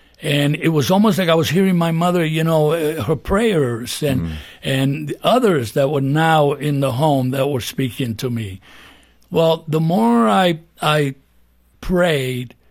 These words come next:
Speaker 1: the more I began to sense something happening in my heart.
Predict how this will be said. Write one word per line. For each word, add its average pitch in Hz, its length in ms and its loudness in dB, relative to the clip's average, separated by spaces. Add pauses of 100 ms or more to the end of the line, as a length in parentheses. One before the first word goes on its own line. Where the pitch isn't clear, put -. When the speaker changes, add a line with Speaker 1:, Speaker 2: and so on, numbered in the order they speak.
(460)
Speaker 1:
the 143 100 -6
more 170 380 2
I 190 120 0
began 151 600 -4
to 147 100 -6
sense 151 640 -4
something 139 920 -4
happening 131 540 -4
in 131 120 -2
my 120 140 -4
heart. 95 440 -12